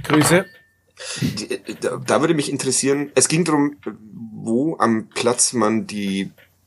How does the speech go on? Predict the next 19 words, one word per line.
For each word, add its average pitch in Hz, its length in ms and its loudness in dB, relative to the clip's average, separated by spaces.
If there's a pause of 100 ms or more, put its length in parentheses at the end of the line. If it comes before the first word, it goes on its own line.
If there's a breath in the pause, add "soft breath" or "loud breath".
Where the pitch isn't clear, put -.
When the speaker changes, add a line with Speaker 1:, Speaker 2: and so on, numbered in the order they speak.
(280)
Speaker 2:
Bälle 104 220 0
erobern 107 420 4
muss, 110 220 -2
um 107 120 -4
die 98 140 -4
höchste 98 460 0
Wahrscheinlichkeit - 1160 -4
auf 87 300 -6
ein 85 160 -8
eigenes 82 480 -8
Tor 170 100 -2
Speaker 1:
Ja, 156 360 4
Speaker 2:
zu 160 60 0
Speaker 1:
also 170 160 2
Speaker 2:
haben. - 220 -2
Speaker 1:
es, 196 240 -2
Speaker 2:
Ähm, 160 240 -12
Speaker 1:
es, 175 260 -4 (180)
äh, 175 160 0